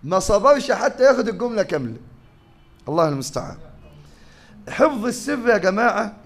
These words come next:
كده خلصنا الباب من الأخلاق المحمودة ومن أقوى أسباب النجاح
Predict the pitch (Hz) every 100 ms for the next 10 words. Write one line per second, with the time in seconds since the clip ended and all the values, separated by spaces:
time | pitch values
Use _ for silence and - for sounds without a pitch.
0 | - 196 156 151 190 - 170 143 208 175
1 | 175 165 156 156 - 185 196 170 165 151
2 | 151 160 185 202 180 175 185 180 - -
3 | - - - - - - - - - -
4 | 151 170 175 - - - 185 - 165 -
5 | 143 220 202 185 175 170 147 202 190 156
6 | -